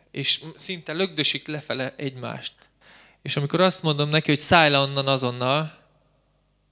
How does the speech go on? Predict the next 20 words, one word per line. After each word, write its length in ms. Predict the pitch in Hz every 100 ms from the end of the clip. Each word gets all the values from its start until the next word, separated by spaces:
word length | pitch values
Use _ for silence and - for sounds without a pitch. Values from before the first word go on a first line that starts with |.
| _ _ _ _ _ _ _ _ _ _ _ _ -
akkor 260 | - -
ez 100 | 151
nem 180 | 160 208
tetszik 360 | 170 123 123 -
nekik, 520 | 120 127 147 - - - _ _ _ _ _ _ _ _ _ _ _ _ _
de 120 | 143
muszáj 360 | 156 202 139 127
megtegyék, 560 | 127 127 131 131 143
és 120 | - -
azért 460 | - 202 196 170
mondom 320 | 147 143 131
ezt 200 | 120 123
nekik, 300 | - 127 147
mert 200 | - 180
nem 140 | 208 180
szeretném, 400 | - 139 143 143
hogy 140 | 143
fejjel 440 | - 165 131 113 123
bucskázzanak 600 | 127 - 123 123 123 120
lefele, 600 | 123 - 123 151 165